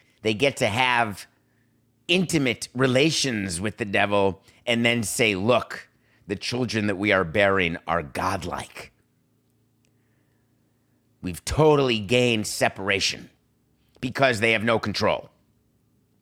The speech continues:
no involvement. You think the Qatari fund right now with the Washington Wizards is interested in knowing whether or not Bradley Beal is gonna be traded or not?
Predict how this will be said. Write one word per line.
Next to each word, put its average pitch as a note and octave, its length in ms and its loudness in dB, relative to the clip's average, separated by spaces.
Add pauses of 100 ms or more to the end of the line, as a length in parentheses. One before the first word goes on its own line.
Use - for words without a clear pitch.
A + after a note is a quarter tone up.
(160)
no C3 240 2
involvement. G#2+ 640 0 (640)
You D#3 220 2
think E3 240 -2
the C#3+ 80 -6
Qatari A#2 480 0
fund B2 340 0
right A#2 240 2
now A2+ 240 2
with A2+ 140 -4
the G2 40 -8
Washington G#2+ 540 -2
Wizards A2+ 400 0
is F2+ 100 -6
interested C3+ 720 0 (300)
in A2 160 2
knowing B2+ 340 2
whether B2 240 4
or A#2+ 60 -2
not B2 260 2 (720)
Bradley B2 380 2
Beal B2 400 2
is A2 180 -4
gonna B2 220 0
be A2 140 -2
traded A#2+ 420 0
or G2+ 80 2
not? B2 260 2